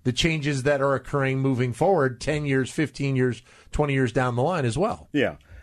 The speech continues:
Speaker 2: And, and, uh, the audience expects it, right? I mean, when, when, when the audience sees the next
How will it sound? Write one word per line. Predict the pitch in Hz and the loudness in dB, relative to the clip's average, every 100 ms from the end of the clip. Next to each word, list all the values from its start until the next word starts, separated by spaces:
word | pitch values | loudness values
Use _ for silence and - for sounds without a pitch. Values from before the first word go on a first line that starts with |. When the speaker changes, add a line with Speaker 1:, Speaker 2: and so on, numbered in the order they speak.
| - | 0
Speaker 2:
And, | 170 330 330 | 4 4 4
and, | 165 160 | 2 4
uh, | 160 | 2
the | 151 | 4
audience | 170 165 151 139 | 2 4 0 -2
expects | - - 113 - | -6 -2 -2 -2
it, | 82 | -8
right? | 92 90 92 | -4 -4 -4
I | 110 | -4
mean, | 117 107 | -4 -4
when, | 123 127 | -2 -2
when, | 110 120 131 123 | -2 0 0 0
when | 113 131 | -2 -2
the | 117 | 0
audience | 120 143 139 110 - | 0 0 -2 -6 -10
sees | - 131 123 113 104 | -6 -4 -2 -4 -8
the | - | -6
next | 101 113 107 - - | -2 -2 -4 -8 -20